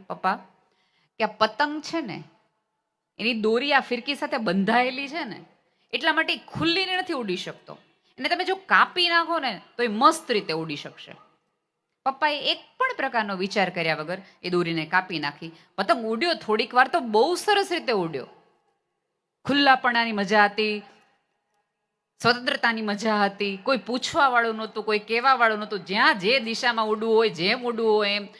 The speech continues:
પતંગ ઉડ્યો. થોડી વાર પછી પતંગની સ્થિરતા વહી ગઈ, કારણ કે જોડાયેલા ન હો તો સ્થિરતા ન રહે.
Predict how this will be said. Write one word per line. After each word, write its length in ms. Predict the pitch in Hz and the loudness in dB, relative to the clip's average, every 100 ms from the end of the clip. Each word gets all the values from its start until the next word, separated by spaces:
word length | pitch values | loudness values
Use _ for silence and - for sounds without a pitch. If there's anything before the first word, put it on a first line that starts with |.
| _ | _
પતંગ 280 | - 208 214 | -4 -2 0
ઉડ્યો. 260 | 190 208 147 - _ _ _ _ _ _ _ _ _ _ _ _ _ - | 2 2 0 -6 _ _ _ _ _ _ _ _ _ _ _ _ _ -10
થોડી 300 | 330 480 392 | -4 -2 0
વાર 280 | 170 156 147 | -2 -2 -6
પછી 500 | 156 156 - 139 135 _ _ _ _ _ _ _ _ _ _ _ _ _ _ _ - | -10 -12 -12 -12 -14 _ _ _ _ _ _ _ _ _ _ _ _ _ _ _ -2
પતંગની 400 | 214 262 269 269 | -2 0 -2 -4
સ્થિરતા 600 | - - 214 208 214 190 | -6 -6 -2 -2 2 2
વહી 200 | 139 143 | 2 -6
ગઈ, 180 | 127 135 | -8 -16
કારણ 480 | 135 _ _ - 160 | -18 _ _ -6 -2
કે 120 | 175 | -4
જોડાયેલા 680 | - 170 175 175 170 170 | -4 0 4 6 4 2
ન 160 | 165 170 | 0 0
હો 400 | 202 226 269 330 | 0 4 4 2
તો 340 | - - - | -2 -18 -14
સ્થિરતા 480 | 165 - 185 175 175 | -14 -6 -6 0 0
ન 80 | 170 | 2
રહે. 280 | 156 143 | 0 -4